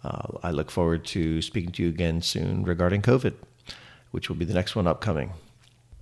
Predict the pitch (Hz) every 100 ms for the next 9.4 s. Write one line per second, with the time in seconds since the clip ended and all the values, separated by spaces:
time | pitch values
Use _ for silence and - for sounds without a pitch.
0 | - - - - - - _ _ _ _
1 | - 107 - 101 - 98 92 117 101 92
2 | 95 82 95 101 92 87 - 90 95 82
3 | 82 95 90 - 85 82 85 87 80 87
4 | - 82 78 - 85 98 92 101 90 98
5 | - 104 87 - 87 95 90 87 80 87
6 | 95 85 - - - _ - - - _
7 | _ _ _ _ _ _ - 101 101 98
8 | 101 90 85 95 95 - 87 73 - 95
9 | 80 - -